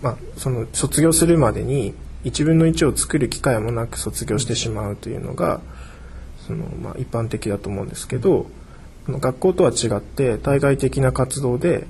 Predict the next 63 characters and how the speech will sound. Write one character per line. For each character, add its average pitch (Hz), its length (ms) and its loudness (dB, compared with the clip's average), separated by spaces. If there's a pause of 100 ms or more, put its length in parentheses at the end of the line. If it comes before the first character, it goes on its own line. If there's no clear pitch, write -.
(120)
一 131 200 -4
分 127 160 0
の 123 100 0
一 120 200 -2
を 110 80 -2
作 120 280 -4
れ 147 100 4
る 123 120 0
機 - 140 -8
会 104 260 -2 (1400)
で 170 80 4
は 120 160 8
あ 117 40 8
る 113 80 2
と 107 100 -6
思 104 120 -4
う - 40 -6
ん - 20 -6
で - 60 -12
す - 100 -10
ね、 120 60 -2
ア 110 80 -2
ー 113 60 -6
キ - 80 -14
テ - 120 -8
ィ 123 40 -4
ビ 120 60 -4
は。 120 100 -6
で、 170 160 0
そ 165 140 -2
の 165 80 6
中 165 300 2
で 143 200 0
そ - 140 -6
の 113 100 -6
一 107 200 -6
分 117 160 0
の 117 80 0
一 113 240 -4
を 98 160 -4 (320)
実 - 80 -10
際 104 160 -4
に 104 80 -6
作 - 180 -4
っ - 40 -6
て - 160 -12
い 87 120 -8
こ - 320 -10
う 135 40 -8
っ 117 40 -6
て 117 100 -10
い - 100 -8
う - 60 -12 (760)
流 98 220 -4
れ 98 100 -6
が - 160 -10 (600)
大 110 140 -2
き - 140 -8
く - 120 -8
あ 101 60 -6
り - 80 -10
ま - 120 -12
す。 - 180 -14